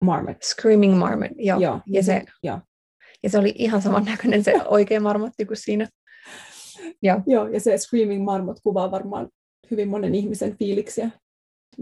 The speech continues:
Speaker 1: viimeisen vuoden aikana.
Speaker 2: Hei, me muuten piti sanoa meidän mikrofonista, että me äänitetään tällä kertaa poikkeuksellisesti tällä mun läppärin omalla mikillä. Jos siellä on kuuntelijoita, jotka on, ähm, familiar with Blue Yeti microphone, niin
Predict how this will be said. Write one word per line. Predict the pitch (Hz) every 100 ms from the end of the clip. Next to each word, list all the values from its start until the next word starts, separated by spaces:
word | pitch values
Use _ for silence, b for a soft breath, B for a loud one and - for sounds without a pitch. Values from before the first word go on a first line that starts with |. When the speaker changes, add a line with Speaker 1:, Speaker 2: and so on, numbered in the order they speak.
| 226 208
Speaker 1:
viimeisen | 196 202 208
vuoden | 214 202 220
aikana. | - 233 233 233 - _ _ _ _ _ B B B -
Speaker 2:
Hei, | 233
me | 233
muuten | 233 233 220
piti | 226 220
sanoa | 226 220 214
meidän | 214
mikrofonista, | 226 240 202 - - - - 202
että | 208
me |
äänitetään | 202 202 196 202 196
tällä | 202 202 202
kertaa | 202 196 196 185 -
poikkeuksellisesti | 202 196 190 190 185 190 - -
tällä | 190 185
mun | 185 190 190 b b b b
läppärin | 220 220 202 202
omalla | 226 226 196
mikillä. | 196 196 196 185
Jos | 196 202
siellä | 254 233
on | 226
kuuntelijoita, | 262 240 208 190 185
jotka | 190 185 - 185
on, | 185 - _ _ _ b _ -
ähm, | 180 175 180 - - - -
familiar | 202 226 220 196 175 175
with | 180 - 175
Blue | 226 269 240
Yeti | 214 226 202
microphone, | 190 196 208 - 175 175 190 - 180 _
niin | 185 180 175